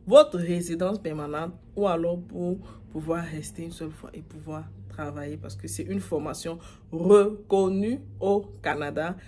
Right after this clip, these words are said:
qui vous permet de travailler dans les résidences. Et la bonne nouvelle, c'est que avec ce,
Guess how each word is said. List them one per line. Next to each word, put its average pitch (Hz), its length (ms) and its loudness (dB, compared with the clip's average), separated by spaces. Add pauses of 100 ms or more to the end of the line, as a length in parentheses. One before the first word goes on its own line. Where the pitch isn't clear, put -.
(260)
qui - 80 -6
vous 170 80 -2
permet 156 300 -4
de 156 100 -6
travailler 156 680 -6
dans 156 120 -6
les 147 100 -2
résidences. 147 480 -8
Et 185 320 -2
la 180 180 0
bonne 208 280 0
nouvelle, 180 260 -2
c'est - 140 -14
que 165 240 -8 (440)
avec 180 460 0
ce, 208 540 4